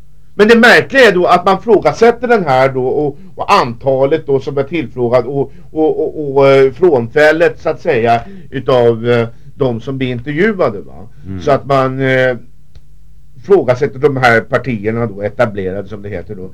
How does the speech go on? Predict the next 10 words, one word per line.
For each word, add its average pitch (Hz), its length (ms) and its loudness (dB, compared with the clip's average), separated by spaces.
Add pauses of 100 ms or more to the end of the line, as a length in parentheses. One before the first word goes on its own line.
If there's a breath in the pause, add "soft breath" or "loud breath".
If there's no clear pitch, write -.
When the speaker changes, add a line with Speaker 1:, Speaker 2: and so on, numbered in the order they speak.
(320 soft breath)
Speaker 1:
frågasätter 135 800 0
ju 156 140 6
då 113 220 -2
andra 104 280 -2
opinionsbildare 131 1300 2
som 131 160 0
det 123 80 2
heter, 98 320 -4
va? 82 240 -14
Speaker 2:
Mm. 92 200 -10